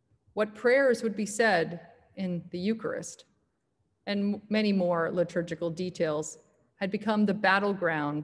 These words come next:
for the expression of Potes-, Protestant or Catholic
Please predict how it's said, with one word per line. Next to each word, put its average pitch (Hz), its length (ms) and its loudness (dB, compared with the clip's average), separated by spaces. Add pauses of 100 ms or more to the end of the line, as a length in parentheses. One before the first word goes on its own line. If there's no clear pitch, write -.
(120)
for 175 80 -8
the 170 100 -4
expression 190 560 -2
of 160 180 -8
Potes-, 185 380 -4 (160)
Protestant 190 720 -2 (140)
or 156 240 -6 (160)
Catholic 160 380 -4